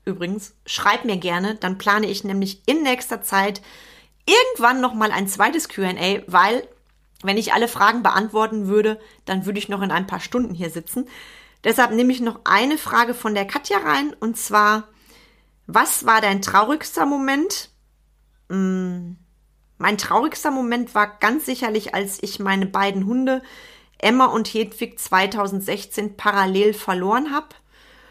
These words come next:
Bei einem entsetzlichen Unglück. Beide parallel, grad mal drei und fünf Jahre alt.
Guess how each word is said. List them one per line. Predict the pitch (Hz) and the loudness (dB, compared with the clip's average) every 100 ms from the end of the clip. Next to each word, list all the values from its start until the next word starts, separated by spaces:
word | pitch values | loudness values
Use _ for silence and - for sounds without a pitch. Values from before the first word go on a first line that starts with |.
| _ _ _ _ _ _ - | _ _ _ _ _ _ 2
Bei | 196 - | 4 4
einem | - 190 196 196 185 185 185 180 175 170 165 160 165 160 _ _ _ _ _ _ | 4 4 4 2 2 0 -2 -4 -6 -8 -8 -10 -12 -16 _ _ _ _ _ _
entsetzlichen | 226 226 247 277 254 220 | 2 4 2 0 -2 -2
Unglück. | 214 247 294 302 - _ - | -2 -2 -2 -4 -10 _ 0
Beide | 190 233 | 2 2
parallel, | 247 240 214 208 196 233 | -2 -4 -2 0 0 0
grad | 233 208 208 | -2 -4 -4
mal | 196 | -4
drei | 196 190 202 | -2 0 0
und | 196 | -2
fünf | - 226 254 - | -6 -6 -6 -2
Jahre | 247 226 - | -2 0 0
alt. | 220 220 - | 0 -2 -8